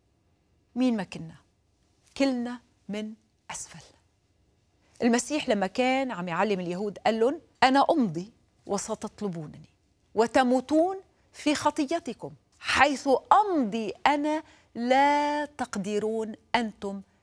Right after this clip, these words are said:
أن تأتوا." فقال اليهود: "لعله يقتل نفسه حتى يقول: 'حيث أمضي أنا لا تقدرون أنتم أن تأتوا.'" فقال لهم: "أنتم من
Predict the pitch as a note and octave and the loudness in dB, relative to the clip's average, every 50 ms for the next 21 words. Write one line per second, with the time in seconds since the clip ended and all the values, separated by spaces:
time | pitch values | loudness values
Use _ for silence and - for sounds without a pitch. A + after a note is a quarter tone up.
0 | _ _ _ _ - F#3 F3+ - - - A#3 - - _ - - F#3 - _ _ | _ _ _ _ -6 -6 -6 -6 -2 -2 -2 -2 -2 _ -20 -20 -20 -20 _ _
1 | _ _ - B3 A#3 - D#4 D#4+ D#4+ D#4 C#4 A#3+ G3+ G3 F#3+ F#3+ G#3+ A#3 A#3+ G#3 | _ _ 2 2 2 4 4 4 4 4 2 0 0 -2 -4 -4 -4 -6 -8 -8
2 | F#3+ - _ _ _ _ G3 F#3+ F#3+ F#3 A3+ B3+ C4 B3 B3 A#3 A3 A#3 A#3 B3 | -10 -16 _ _ _ _ 2 2 4 4 4 2 2 0 0 0 0 -4 -6 -8
3 | - _ _ _ _ - G3+ A#3+ - - - - - B3 B3 A#3+ A3+ D4 D#4+ - | -10 _ _ _ _ -10 -10 -8 -8 -10 -14 -10 -8 -8 -8 -8 -8 -10 -10 -12
4 | - - F3+ D#3 E3 - _ _ _ _ _ _ _ - A#3 - - G3+ F3+ F#3 | -12 -12 -12 -14 -14 -18 _ _ _ _ _ _ _ -8 -8 -2 0 0 0 0
5 | D#3+ - - A3 A3 A3 G#3+ - _ _ _ _ _ _ - G#3+ A3 - - G#3+ | -2 -4 -6 -6 -6 -6 -8 -10 _ _ _ _ _ _ -2 0 0 0 0 -2
6 | - - A#3 A#3 G3+ G3 G3 - - G#3+ A3 A3 A3 A3 A3 - - - F#3+ G3+ | -2 0 -2 -2 -2 -4 -6 -4 -4 -4 -4 -4 -6 -8 -8 -10 -12 -10 -8 -4
7 | A3+ B3+ C#4+ D4 D4 C#4+ D4 C4+ - - F#3 G3 G#3 G3+ G#3 G3+ G3+ G3+ - _ | -2 -2 -2 -2 -4 -6 -8 -12 -14 -12 -10 -10 -8 -8 -8 -10 -10 -12 -14 _
8 | - G3 G3+ G#3 G3+ - - G#3 G3+ G#3 G3+ - _ _ _ _ _ E3+ E3 D3 | -8 -6 -6 -6 -8 -10 -10 -10 -10 -10 -12 -16 _ _ _ _ _ -8 -8 -6
9 | - - A#3 - - - C#4+ F4 - _ _ _ _ _ _ _ G3+ F#3 - - | -4 -4 -4 -4 -4 -6 -8 -8 -8 _ _ _ _ _ _ _ -4 -4 -2 -2
10 | A3+ G#3+ G#3+ G#3+ G3+ G3+ G3+ G#3 F#3 F#3 G3+ G3+ G3 G3 - _ _ _ _ _ | -2 -2 0 -2 -2 -4 -4 -6 -8 -10 -12 -14 -14 -16 -18 _ _ _ _ _
11 | _ _ _ _ _ _ C4 D4+ D#4+ D#4+ D#4+ - _ D4 C#4+ C#4+ C#4 C#4+ C#4+ - | _ _ _ _ _ _ 2 2 2 -2 -6 -8 _ -2 -2 -2 -2 -4 -10 -14
12 | _ _ _ _ - F#3+ F#3+ - | _ _ _ _ -14 -12 -12 -14